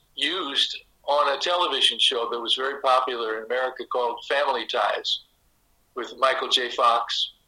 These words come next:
And, uh, the television audience responded very vocally to it. N B C told us they got more phone calls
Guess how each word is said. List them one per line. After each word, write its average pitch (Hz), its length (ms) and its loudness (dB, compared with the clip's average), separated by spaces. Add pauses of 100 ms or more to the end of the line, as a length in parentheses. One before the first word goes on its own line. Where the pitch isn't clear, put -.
(380)
And, 139 320 2
uh, 131 340 2 (380)
the 131 100 -6
television 160 600 2
audience 123 540 2 (140)
responded 135 680 2
very 139 440 -4 (300)
vocally 135 560 -2 (140)
to 175 220 -6
it. - 220 -8 (500)
N 143 180 -2
B 147 120 -4
C 165 280 2
told 131 260 0
us 120 100 -4
they 127 140 -2
got 123 260 -2
more 135 360 0 (360)
phone 190 280 -2
calls 123 720 0